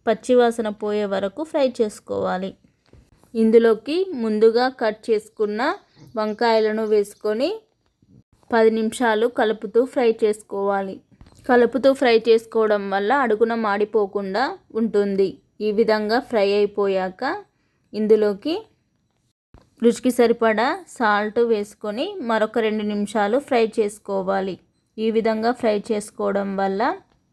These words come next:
సాల్ట్లో వచ్చిన వాటర్ మొత్తం పోయి చక్కగా ఉడికిపోతుంది. ఈ విధంగా ఉడికాక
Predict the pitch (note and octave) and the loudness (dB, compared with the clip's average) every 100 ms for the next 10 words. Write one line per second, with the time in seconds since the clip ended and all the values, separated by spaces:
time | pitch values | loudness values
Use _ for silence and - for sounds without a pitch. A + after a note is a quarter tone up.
0 | _ _ - - A3+ A3 A3+ B3 A#3+ A#3 | _ _ -20 -4 0 2 2 2 4 4
1 | A3 G#3+ - A3+ A3 G3+ G3 G#3+ A3 G3+ | 2 0 -4 -4 -2 -2 -4 -6 -6 -6
2 | G3 A3+ D4 G#4+ - _ _ _ _ _ | -8 -6 -6 -8 -16 _ _ _ _ _
3 | _ _ _ _ A#3 A3 A#3 D#4 F#4+ _ | _ _ _ _ 4 6 4 0 -6 _
4 | - G#3+ - A3 G#3 C4+ G#4+ - _ _ | -6 -6 -4 -4 0 -2 -2 -10 _ _
5 | _ _ - A3+ A#3 A#3+ A3 A3 G#3+ G#3 | _ _ 0 2 4 2 4 4 4 0
6 | G3+ G3 - - A3 A3+ G#3+ A3+ G#3+ A#3+ | 0 -4 -6 -6 -4 0 0 0 0 0
7 | C4+ A3 G#3+ G#3+ G3 | 2 0 -2 -4 -4